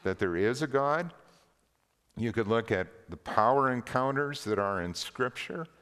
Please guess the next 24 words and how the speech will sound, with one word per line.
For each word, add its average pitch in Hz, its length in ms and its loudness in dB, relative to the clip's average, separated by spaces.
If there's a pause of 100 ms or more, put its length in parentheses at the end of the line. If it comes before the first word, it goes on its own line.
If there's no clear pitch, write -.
(340)
Uh, 82 60 -6
you 90 160 -2
look 110 220 2
at 101 100 2
the 82 180 -4
Exodus 131 680 0
event, 123 440 -2
that 110 280 0
specifically 139 1000 -2 (400)
was 95 380 0
done 113 480 0
so 113 220 -6
that 87 240 -2
God 117 340 4
would 92 220 0
demonstrate 117 640 -2
his 92 240 -4
power 127 640 0
over 90 400 -2
each 127 360 -4
of 123 120 -4
the 113 120 -2
Egyptian 107 520 -6
gods. 92 560 -6